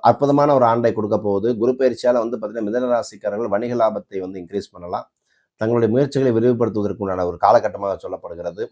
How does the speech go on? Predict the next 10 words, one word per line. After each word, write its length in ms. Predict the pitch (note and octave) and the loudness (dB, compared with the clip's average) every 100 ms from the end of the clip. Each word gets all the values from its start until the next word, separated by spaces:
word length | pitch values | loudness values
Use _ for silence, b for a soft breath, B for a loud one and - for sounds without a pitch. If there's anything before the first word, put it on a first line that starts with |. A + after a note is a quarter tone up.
| _ _ F#2+ | _ _ 0
ஏதேனும் 340 | A2+ C3 C#3 | 4 4 0
புதிய 200 | B2 C3+ | 0 0
முதலீடுகள் 500 | A#2+ A2 C3 B2+ A#2+ | 2 2 2 2 2
அல்லது 160 | G#2+ F2 | -2 -4
திட்டங்களை, 400 | G2 A#2+ A#2+ A2 | -4 -4 -2 -4
திட்டங்களை 400 | - G2 B2+ A#2+ | -4 -4 -2 0
எல்லாம் 200 | G#2+ G#2 | 0 -2
தொடங்குவதற்கான 560 | G2+ A2 A#2 A2 G#2 F#2+ | -4 -4 -2 -2 -4 -10
ஒரு 120 | F2 | -8
காலகட்டம், 500 | F#2 G2+ F#2+ - B2 | -4 -4 -6 -10 -14